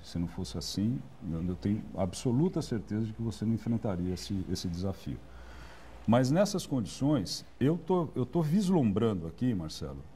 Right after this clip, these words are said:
e se for isso, isso vai ser uma coisa muito curiosa e muito positiva pro cenário eleitoral da cidade, é, uma dobradinha entre Adegas e Marcelo, deputado estadual,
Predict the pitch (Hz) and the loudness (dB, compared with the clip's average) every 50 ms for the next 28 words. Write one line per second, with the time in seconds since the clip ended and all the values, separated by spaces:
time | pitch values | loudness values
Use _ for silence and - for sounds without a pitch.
0 | - - 87 92 95 95 90 87 - - - - 117 - - - 104 92 95 95 | -8 -4 -2 0 0 0 0 -2 -4 -4 0 0 0 0 0 0 0 0 0 -2
1 | 87 - - - - - 92 87 - - 98 87 - - 87 82 85 87 101 113 | -4 -4 -8 -8 -6 -4 -4 -4 -2 -4 -4 -6 -4 -6 -6 -4 0 2 4 4
2 | 135 135 135 - - 104 90 90 90 101 104 95 78 69 69 65 - - - 90 | 4 2 0 -2 -4 -2 -2 0 2 2 2 0 0 -4 -8 -10 -10 -8 -2 0
3 | 92 104 113 104 - - 107 101 87 87 - - - 123 127 107 90 82 - - | 2 2 2 0 -2 -4 -2 -2 -2 -2 -4 -4 0 2 2 2 2 -2 -6 -8
4 | 80 - - 82 85 80 80 80 80 82 78 - 80 76 78 76 76 76 - - | -8 -6 -6 -4 -4 -4 -4 -4 -4 -6 -6 -6 -6 -6 -6 -6 -8 -8 -8 -4
5 | 80 92 110 113 92 71 65 - - - - - - - - - - - - - | 0 2 2 2 2 0 -6 -12 -16 -18 -18 -18 -18 -16 -16 -16 -14 -14 -16 -16
6 | - - 90 95 98 101 98 98 - - - - - - - - - - - 135 | -8 0 2 4 4 4 2 0 -2 -6 -14 -16 -16 -16 -18 -18 -12 -2 4 4
7 | 139 151 160 160 160 156 - 104 101 170 185 185 196 180 139 95 95 107 110 117 | 6 6 6 6 4 2 0 -2 2 2 2 2 2 0 0 0 2 2 2 4
8 | 127 147 156 156 - - - - - - - - - - - 107 113 113 104 - | 2 2 0 -4 -6 -12 -18 -18 -18 -18 -16 -16 -12 -4 0 2 2 2 2 2
9 | 123 120 123 - - - - - 110 98 87 104 117 135 151 151 156 156 131 139 | 2 2 2 0 -2 -4 2 2 2 4 4 4 4 4 4 2 0 0 0 0
10 | 151 151 147 139 - - 92 82 73 67 65 - - - - - - - - - | 0 0 0 -2 -2 -4 -4 -4 -4 -6 -10 -12 -14 -16 -18 -18 -18 -18 -18 -18
11 | - - - - 85 90 - - - 104 92 85 - - - 87 80 85 92 101 | -18 -16 -6 -2 -2 -2 0 2 2 2 2 2 -2 -2 -2 -2 0 2 2 4
12 | 113 131 143 143 | 4 2 0 -2